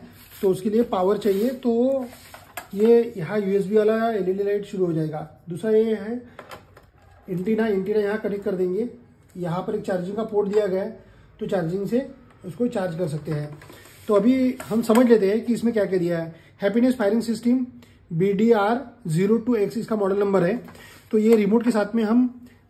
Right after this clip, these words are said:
दस पन्द्रह जितने हमें receiver connect करना है, module connect करना है, हम module connect कर सकते हैं। अभी ये button है, button को बंद कर सकते हैं, शुरू कर सकते हैं। यहाँ पे देखेंगे तो यहाँ पे एक नंबर से लेके बारह नंबर तक ये on वाला button है,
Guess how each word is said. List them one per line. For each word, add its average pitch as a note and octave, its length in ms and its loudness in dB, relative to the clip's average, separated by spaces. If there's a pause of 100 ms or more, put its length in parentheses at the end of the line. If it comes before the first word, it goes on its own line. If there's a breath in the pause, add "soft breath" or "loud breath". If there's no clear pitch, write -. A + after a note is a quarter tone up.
दस G#3+ 300 2
पन्द्रह G#3 340 0
जितने G3+ 320 2
हमें G#3+ 300 4
receiver G#3+ 320 2
connect A3 280 0
करना G3 200 0
है, G3+ 80 0
module G3 320 4
connect G#3+ 240 0
करना F#3+ 160 -2
है, G3+ 60 -2
हम A3+ 80 0
module F#3 240 -2
connect G#3 220 -2
कर F#3 100 -4
सकते D3 240 -8
हैं। C#3 200 -6 (680 loud breath)
अभी F#3+ 160 0
ये A#3+ 320 4
button G#3+ 260 2
है, G#3 100 2 (120)
button F#3 200 -4
को G#3 100 0
बंद G3+ 220 2
कर G#3 100 -2
सकते E3+ 220 -8
हैं, G3+ 80 -4
शुरू A3 200 -4
कर A3 120 0
सकते E3 240 -6
हैं। G3+ 180 -8 (1040 soft breath)
यहाँ E3+ 260 -2
पे B3+ 100 0
देखेंगे A3 400 6 (760)
तो G#3 100 4
यहाँ F#3+ 260 2
पे A#3 140 4 (260)
एक G#3+ 180 4
नंबर A3+ 260 4
से A#3 100 2
लेके A3 160 2
बारह G3+ 220 2
नंबर G#3+ 220 2
तक A#3 140 2
ये A3+ 120 2
on G3+ 200 2
वाला A3 180 8
button F#3+ 240 2
है, G#3 180 -2